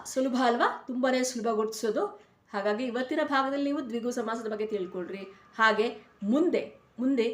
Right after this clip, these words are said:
ಅಂಶಿ ಸಮಾಸದ ಬಗ್ಗೆ ನಾನು, ಆ, ವಿವರಣೆಯನ್ನ ಕೊಡ್ತಾ ಇದ್ದೀನಿ. ಹಾಗಾಗಿ ತಪ್ಪದೆ ನೀವು ವಿಡಿಯೋಗಳನ್ನ ಫಾಲೋ ಮಾಡ್ತಾ ಇರಿ ಅಂತ ಹೇಳ್ತಾ ಇವತ್ತಿನ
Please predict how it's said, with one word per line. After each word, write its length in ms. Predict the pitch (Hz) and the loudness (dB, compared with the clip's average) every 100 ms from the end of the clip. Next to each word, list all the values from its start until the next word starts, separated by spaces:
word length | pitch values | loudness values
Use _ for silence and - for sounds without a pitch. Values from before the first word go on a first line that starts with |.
| - - | -6 -4
ಅಂಶಿ 380 | 254 302 359 339 | 2 2 2 -2
ಸಮಾಸದ 500 | 277 208 196 - 185 | -2 -4 -4 -6 -10
ಬಗ್ಗೆ 140 | 180 | -8
ನಾನು, 300 | 175 170 214 - - _ _ | -6 -4 -4 -6 -10 _ _
ಆ, 280 | 185 175 175 165 - _ _ _ - | -10 -6 -6 -8 -14 _ _ _ -6
ವಿವರಣೆಯನ್ನ 420 | 220 226 208 190 196 | -2 0 0 0 -4
ಕೊಡ್ತಾ 280 | 185 175 175 | -6 -8 -8
ಇದ್ದೀನಿ. 180 | 151 262 415 - - | -6 -6 -6 -12 -6
ಹಾಗಾಗಿ 340 | 196 185 202 302 208 - | -4 -2 -2 -4 -6 -12
ತಪ್ಪದೆ 460 | - 196 - 262 262 | -6 -6 -2 0 0
ನೀವು 460 | 226 208 349 - - - | 0 -2 -4 -8 -20 -4
ವಿಡಿಯೋಗಳನ್ನ 460 | 208 214 208 196 269 - - _ - | 0 2 2 0 -4 -6 -16 _ -8
ಫಾಲೋ 220 | 190 190 | -2 -2
ಮಾಡ್ತಾ 420 | 180 170 - 170 | -2 -6 -6 -6
ಇರಿ 180 | 175 180 | -4 -4
ಅಂತ 140 | 175 | -8
ಹೇಳ್ತಾ 420 | 175 175 233 - 262 - - - | -10 -6 -6 -4 -6 -6 -18 -4
ಇವತ್ತಿನ 400 | 320 440 349 214 | 0 2 0 -2